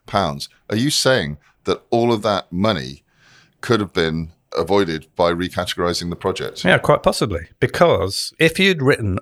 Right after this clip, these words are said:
Speaker 2: a proper point of view for this project, the real focus would have been on difference. The difference is the new and emerging problems of, of the travellers trying to get around this country,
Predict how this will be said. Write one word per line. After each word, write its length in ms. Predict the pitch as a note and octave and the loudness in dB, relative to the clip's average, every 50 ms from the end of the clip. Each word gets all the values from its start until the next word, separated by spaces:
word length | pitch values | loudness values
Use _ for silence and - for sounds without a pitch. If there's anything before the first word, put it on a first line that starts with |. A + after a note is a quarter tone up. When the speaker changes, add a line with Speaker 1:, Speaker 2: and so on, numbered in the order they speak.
| - - | -4 -6
Speaker 2:
a 60 | A#2 | -6
proper 360 | - - C#3 B2 - - A2 | 0 2 2 2 4 2 0
point 340 | - - B2+ A2 G#2 - - | 0 0 0 0 -2 -2 -2
of 80 | F#2 | -2
view 380 | F2+ A2 A2+ F#2+ D#2+ D#2+ E2+ - _ _ _ _ | 0 0 0 0 0 -2 -8 -14 _ _ _ _
for 160 | - - G2+ | -2 -2 0
this 220 | F#2 G2 - - | 0 0 -2 -2
project, 680 | - - - G2+ - - D#2 D2 - - - - - _ _ _ _ - _ _ - | -2 0 0 0 0 -2 -8 -8 -8 -10 -16 -18 -18 _ _ _ _ -20 _ _ 2
the 80 | B2+ A2+ | 4 6
real 180 | B2 C#3+ D3+ | 6 6 6
focus 480 | - - - E2+ E2+ - - - - - | 4 2 0 0 0 0 -4 -6 -2 0
would 140 | G#2+ A2+ A#2 | 0 2 2
have 160 | - - - | 2 2 2
been 200 | A#2 A#2 A#2+ B2 - | 2 2 2 2 0
on 160 | A#2+ B2+ B2+ | 0 0 4
difference. 680 | B2 D#3+ D#3+ - - - - F2+ - - - - - _ _ _ - | 2 2 2 2 -8 -8 -8 -10 -14 -14 -14 -16 -18 _ _ _ -4
The 100 | - A#2 | -4 -2
difference 460 | - - - - - - E2+ E2+ - - | 2 2 2 2 2 -2 -2 -2 -2 -2
is 140 | G#2+ F#2+ | -2 0
the 100 | G2 F#2+ | 2 2
new 260 | G2 G2+ G2+ G#2 G#2 G#2 | 4 4 4 4 4 4
and 100 | G2+ G2+ | 2 2
emerging 600 | G2 G2 G2 G2 F#2+ G2+ F2+ E2+ F2 E2+ E2+ - _ | 2 4 2 2 0 0 -4 -2 -2 -4 -6 -8 _
problems 500 | - - C#3+ C3 G#2 G2 F2+ E2 E2+ F2 | 2 4 4 4 4 4 0 0 -2 -4
of, 140 | G2+ G2 - - | -8 -8 -4 -6
of 100 | A2+ G2 | -4 -4
the 80 | A2 A2 | -4 -6
travellers 840 | - - - - C3+ C3+ B2+ A#2 G2 E2+ E2 F2+ F#2 - - - _ - | -6 -4 2 2 4 4 4 0 -2 -2 -2 -2 -2 -2 -4 -6 _ -8
trying 220 | - - B2 A#2 | -2 0 2 2
to 80 | A2+ G#2 | 2 2
get 180 | - G#2+ - | 2 0 2
around 360 | G#2+ G2 A2 C3+ D3+ C#3 G#2 F2 | 2 2 2 2 2 2 -2 -4
this 180 | F2 - - | -4 -8 -6
country, 600 | - - D2+ D#2+ D#2+ - - D#2 E2+ D#2+ - - | -6 -6 -6 -6 -6 -6 -6 -6 -8 -8 -10 -14